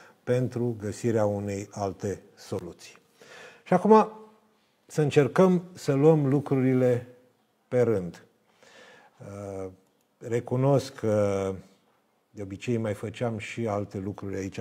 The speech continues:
pe, în timpul emisiunii, dar acum mi este destul de greu să fac, pentru că vorbesc, eh, de unul singur mai mult. Ehm, primul, primul, o să schimb, vă rog să schimbați imaginea.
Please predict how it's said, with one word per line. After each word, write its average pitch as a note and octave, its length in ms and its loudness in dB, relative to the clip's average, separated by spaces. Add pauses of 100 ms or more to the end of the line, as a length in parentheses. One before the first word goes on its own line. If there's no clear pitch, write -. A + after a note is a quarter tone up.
(100)
pe, F#2 600 -8 (520)
în G2 120 -14
timpul G#2+ 300 -6
emisiunii, G#2 380 -4
dar G#2 160 2
acum G#2 360 -2
mi G2+ 80 -4
este G#2 220 -6
destul G2 440 -6
de G2 120 -6
greu G2 400 -4 (680)
să - 200 -18
fac, G2+ 360 -6 (440)
pentru F#2+ 300 -16
că G2+ 320 -10
vorbesc, G2+ 640 -6
eh, G2+ 80 -10 (520)
de G2+ 60 -14
unul G#2 260 -10
singur F#2 380 -10
mai F2+ 220 -12
mult. G2+ 360 -8 (1120)
Ehm, F#2+ 400 -10 (440)
primul, D#3 460 4 (720)
primul, A#2 440 -4
o B2+ 100 -4
să C3+ 140 -6
schimb, B2 220 -6
vă B2+ 80 4
rog A2+ 160 4
să A2 120 -10
schimbați G2 500 -10
imaginea. F2+ 720 -12